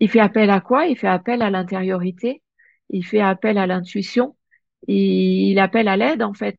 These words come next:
l'âme, euh, à, à l'aide pour savoir ce qui, quels sont les ressentis intérieurs et, et,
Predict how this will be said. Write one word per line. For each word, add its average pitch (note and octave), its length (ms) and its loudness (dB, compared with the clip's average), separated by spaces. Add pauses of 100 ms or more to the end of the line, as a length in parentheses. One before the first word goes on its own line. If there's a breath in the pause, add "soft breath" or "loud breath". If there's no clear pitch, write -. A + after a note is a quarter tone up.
l'âme, G3 300 -6
euh, F3+ 380 -4 (100)
à, F3 280 -8
à F3+ 140 -6
l'aide A#3+ 280 -4
pour G3+ 200 -14
savoir G3 360 -4 (400)
ce - 100 -20
qui, G3+ 300 -2 (200)
quels F#3+ 140 0
sont - 140 -4
les G3 100 2
ressentis F#3 380 -2
intérieurs G#3+ 480 2
et, G3 180 2 (300 soft breath)
et, F#3 140 -4